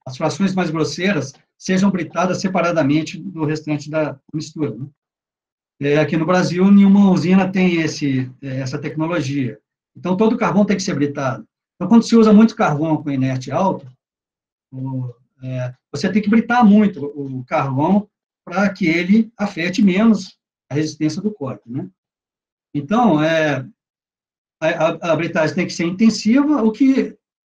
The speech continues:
é, no, no caso das usinas brasileiras, vai gerar também uma, um excesso de finos, né? Porque o fato de você ter que britar o carvão com inerte alto, né,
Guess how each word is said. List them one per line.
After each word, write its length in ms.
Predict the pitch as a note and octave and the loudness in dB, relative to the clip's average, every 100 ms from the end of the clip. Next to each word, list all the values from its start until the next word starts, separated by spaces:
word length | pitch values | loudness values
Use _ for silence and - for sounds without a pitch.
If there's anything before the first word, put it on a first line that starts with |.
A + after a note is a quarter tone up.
| _ _ _ _ | _ _ _ _
é, 680 | D#3+ E3 D#3+ D#3 C#3+ B2+ B2 _ _ _ _ - | -12 -4 -2 0 0 -2 -6 _ _ _ _ -2
no, 180 | F3 F#3 | 0 2
no 200 | F3+ F#3 | 0 0
caso 280 | E3 D#3 | 2 2
das 180 | C#3+ D#3 | 2 0
usinas 300 | D3+ D3+ E3 | 2 0 0
brasileiras, 520 | C#3+ F#3 F#3 F#3 B3+ | -2 -2 0 2 2
vai 160 | A#3 B3 | 2 2
gerar 440 | A#3 F#3 G#3+ B3+ - _ _ _ _ _ _ | 2 2 2 0 -6 _ _ _ _ _ _
também 300 | F#3 E3 F#3 | -4 0 4
uma, 480 | A3+ A3 A3 E3 - _ _ _ _ _ | 6 6 4 0 -6 _ _ _ _ _
um 60 | F3+ | -4
excesso 380 | F#3 G3 G#3+ A3 | -4 -2 -4 0
de 100 | C4 | -2
finos, 480 | - A3 A3+ C#3 C3 | 2 2 2 0 -4
né? 160 | E3+ | -6
Porque 340 | - - D3+ - - _ _ _ | -8 -10 -10 -10 -16 _ _ _
o 60 | C3+ | -10
fato 240 | - F#3+ | -4 -2
de 60 | F#3+ | 0
você 220 | F#3 F#3+ | -2 -2
ter 100 | F#3 | -2
que 100 | F3+ | -4
britar 400 | D#3 E3 - E3 | -4 -6 -2 -2
o 80 | D#3 | 0
carvão 480 | E3+ C3+ C3 D3 C#3 | -2 -2 -2 -2 -2
com 80 | |
inerte 460 | C#3+ C3+ C#3+ C3 - | -2 -2 -2 -4 -4
alto, 360 | B2+ A#2+ A2 _ _ _ | -4 -6 -10 _ _ _
né, 240 | C3+ D3+ | -10 -10